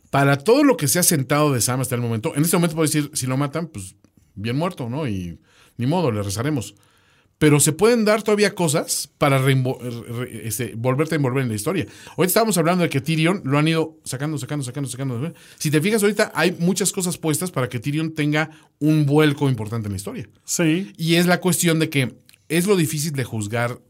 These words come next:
Speaker 1: series, eh, capitularmente en cuanto al avance. Porque a veces tú no avanzas, sino que nomás pones piezas. Pasaba muy seguido, por ejemplo, con series como The Sopranos.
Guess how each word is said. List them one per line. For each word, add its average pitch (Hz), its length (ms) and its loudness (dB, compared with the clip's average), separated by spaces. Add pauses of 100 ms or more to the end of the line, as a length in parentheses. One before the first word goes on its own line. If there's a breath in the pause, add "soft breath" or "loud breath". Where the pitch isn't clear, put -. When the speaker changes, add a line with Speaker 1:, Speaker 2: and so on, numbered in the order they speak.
Speaker 1:
series, 113 880 0
eh, 98 540 -4
capitularmente 120 720 -4
en 104 40 -10
cuanto 104 220 -6
al 110 80 -4
avance. 131 380 0 (400 loud breath)
Porque 135 200 -2
a 143 40 4
veces 175 260 0
tú 180 100 2
no 175 140 4
avanzas, 165 340 2
sino 135 160 0
que 135 80 -4
nomás 139 220 0
pones 127 340 -4
piezas. 139 460 -2 (360 loud breath)
Pasaba 165 320 4
muy 220 180 4
seguido, 185 360 2
por 160 140 -2
ejemplo, 156 220 -2
con 127 120 -4
series 135 300 -2
como 120 220 -4
The 107 80 -6
Sopranos. 117 680 -6